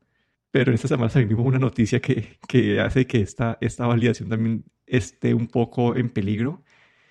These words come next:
Y fue este modelo de video de OpenAI de Sora, que es una nu-, una, pues, la nueva versión de ellos para generar el video de, de, de, de texto.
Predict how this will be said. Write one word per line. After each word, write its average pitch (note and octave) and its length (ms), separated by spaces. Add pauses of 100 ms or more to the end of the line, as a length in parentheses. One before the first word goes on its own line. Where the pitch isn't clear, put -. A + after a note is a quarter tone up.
(160)
Y C3 120
fue A#2 140
este C3+ 180
modelo B2+ 640 (320)
de C3 220
video G#2+ 420
de B2 160
OpenAI A2+ 420
de A#2 100
Sora, B2+ 400 (680)
que A2 100
es G#2+ 140
una A#2+ 180
nu-, A#2+ 240
una, A2+ 320
pues, A2 220
la A2 80
nueva G#2 260
versión A2 300
de G#2+ 80
ellos A2 320
para A#2 260
generar G#2 380
el G2 80
video A2+ 460
de, G2+ 180
de, G#2+ 180
de, G#2 160
de G#2 160
texto. - 480